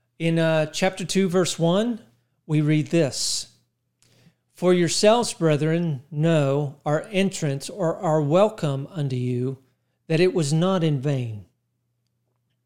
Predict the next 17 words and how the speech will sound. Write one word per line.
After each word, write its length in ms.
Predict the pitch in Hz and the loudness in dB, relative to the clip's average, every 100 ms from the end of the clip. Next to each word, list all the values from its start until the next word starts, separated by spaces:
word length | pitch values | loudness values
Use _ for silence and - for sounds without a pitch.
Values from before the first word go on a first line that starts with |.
| _ _ _ _ _ | _ _ _ _ _
But 140 | 170 190 | 0 2
even 360 | 240 262 262 | 2 4 4
after 480 | 220 196 208 - 190 | 4 2 2 0 0
that 440 | 151 151 139 151 | 2 2 2 -2
we 140 | 190 147 | -4 -2
had 200 | 156 - | -2 -2
suffered 520 | - 196 190 190 147 | -2 -2 0 -4 -4
before 720 | 165 - - 160 131 135 139 - - | -4 -6 -4 -2 0 -2 -4 -10 -6
and 140 | 147 | 0
were 100 | 156 | 0
shamefully 760 | - - 190 214 214 214 190 180 | 0 0 0 0 -2 0 2 2
entreated, 680 | 165 - 156 135 139 143 - | 0 -2 -2 0 -2 -4 -6
as 280 | 151 147 151 | -4 -2 -2
you 80 | |
know, 500 | 151 147 143 147 143 - _ _ _ _ - | 0 2 2 0 -2 -10 _ _ _ _ -8
at 120 | 147 | -6
Philippi." 720 | - 175 143 - 127 117 107 | -2 -2 -2 -2 -8 -8 -12